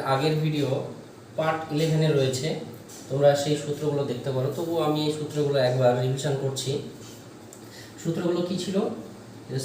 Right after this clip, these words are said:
sin C plus sin B is equal to কি? Two into sin C plus D by two into cos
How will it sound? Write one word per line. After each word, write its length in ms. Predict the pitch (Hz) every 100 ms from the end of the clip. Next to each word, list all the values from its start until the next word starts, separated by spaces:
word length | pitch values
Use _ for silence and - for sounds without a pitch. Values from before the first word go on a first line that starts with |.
| -
sin 320 | 156 151 139 - -
C 40 | - 170 135 - - - - - - -
plus 280 | 143 143 143 -
sin 320 | 143 139 147 143 120
B 20 | 98 - - - - - - - - - - - - - -
is 60 | 135
equal 200 | 156 160
to 60 | 156 165
কি? 120 | 190 - - - - - -
Two 100 | 156 165
into 360 | 165 170 165 139 - - - - - - - - - - -
sin 320 | 147 151 156 156 -
C 20 | 151 156 151
plus 280 | 151 147 131 135
D 320 | 127 - - - - - - - - - - 123
by 140 | 123 123 143
two 180 | 143 190 - - - - - - - 147
into 320 | 151 151 123 120 - - - - - - - - -
cos 380 | 151 139 127 127